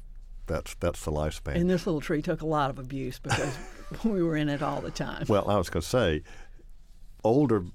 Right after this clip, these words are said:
Speaker 1: varieties of dogwoods do have branches that kids could climb on. The new ones are kinda spindly.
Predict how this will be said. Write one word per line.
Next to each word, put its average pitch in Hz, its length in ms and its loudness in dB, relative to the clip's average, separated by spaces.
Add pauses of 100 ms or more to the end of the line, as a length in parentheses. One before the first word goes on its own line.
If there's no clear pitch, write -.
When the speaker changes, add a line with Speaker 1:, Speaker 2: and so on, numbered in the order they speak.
(540)
Speaker 1:
varieties 87 500 4
of 76 120 0
dogwoods 73 840 0 (520)
do 117 160 4
have 87 260 2
branches 76 440 -2
that - 120 -8
kids 71 340 -2
could 69 160 -6
climb 69 300 -2
on. 67 160 -2
The 73 80 -2
new 101 220 2
ones 73 360 -2
are 69 180 -4 (840)
kinda 76 260 -4
spindly. 90 600 -4